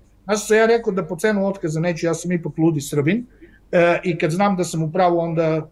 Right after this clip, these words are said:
ne, ne, ne, ne, ne, ne slušam to. I onda pričao s mojim šefom i rekao koliko koraka je do otkaza, on je rekao otprilike šest, ja sam rekao dobro, onda se vidimo na, e, sudu za radnička prava ako dođe do toga, naravno nije došlo.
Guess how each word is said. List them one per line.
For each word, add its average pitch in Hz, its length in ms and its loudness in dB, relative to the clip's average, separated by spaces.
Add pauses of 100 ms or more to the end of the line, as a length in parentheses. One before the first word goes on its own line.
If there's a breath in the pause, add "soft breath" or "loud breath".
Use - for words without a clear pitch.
(120)
ne, 160 440 -8
ne, 156 260 -2
ne, 156 440 -2
ne, 160 280 -8
ne, 160 200 -10
ne 165 200 -4
slušam 175 460 -4
to. 214 340 0 (380 loud breath)
I 185 60 -2
onda 208 160 2
pričao 220 280 0
s 165 60 -6
mojim 208 160 2
šefom 208 340 -2
i 185 40 -2
rekao 202 260 -4
koliko 208 400 -4
koraka 196 400 0
je 165 100 2
do 170 160 2 (200)
otkaza, 185 480 0
on 180 120 -2
je 180 60 0
rekao 180 240 -4
otprilike 170 400 -2
šest, 190 320 0
ja 180 100 -2
sam 170 160 -8
rekao 170 220 -6
dobro, 165 280 2
onda 160 140 -4
se 156 160 -8
vidimo 160 280 -2
na, 147 340 -6 (500 soft breath)
e, 151 480 4
sudu 165 380 0
za 147 200 0
radnička 160 400 -2
prava 165 340 2
ako 147 180 -4
dođe 147 280 0
do 135 120 -16
toga, 156 200 0
naravno 151 380 0
nije 139 160 -4
došlo. - 340 -20